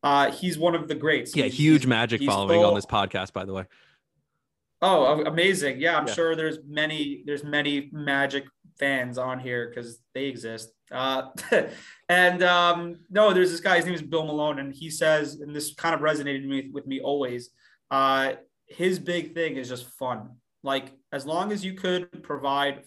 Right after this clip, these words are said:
Speaker 1: fun, that's the main thing. So, uh, I think that just being able to be an entertainer and just connect with people and, uh, just be able to entertain, um, and, and do strong magic at the same time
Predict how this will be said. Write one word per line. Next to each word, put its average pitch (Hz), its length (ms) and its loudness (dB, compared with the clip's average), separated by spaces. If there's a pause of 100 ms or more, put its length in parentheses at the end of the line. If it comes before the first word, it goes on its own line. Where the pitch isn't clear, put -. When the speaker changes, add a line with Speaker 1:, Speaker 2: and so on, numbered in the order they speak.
Speaker 1:
fun, 151 360 -8 (340)
that's 143 260 -2
the - 120 -20
main 139 360 -8
thing. 123 280 -10
So, 135 500 -2 (240)
uh, 135 400 0
I 143 120 -2
think 156 340 -8
that 143 500 0
just 151 220 -8 (160)
being 151 180 -4
able 151 180 -4
to 147 60 -10
be 143 120 -4
an 139 80 -6
entertainer 139 520 -6
and 127 120 -4
just 127 160 -12 (240)
connect 151 260 2
with 151 140 -8
people 156 520 -4
and, 123 360 -6
uh, 120 320 -6
just 127 380 -12
be 143 80 -2
able 147 180 0
to 147 80 -2
entertain, 143 800 -6 (340)
um, 123 580 0 (180)
and, 165 520 2
and 165 320 -2
do 185 200 0
strong 165 360 2
magic 156 320 0
at 151 80 -8
the 143 60 -8
same 147 240 -6
time 156 360 -2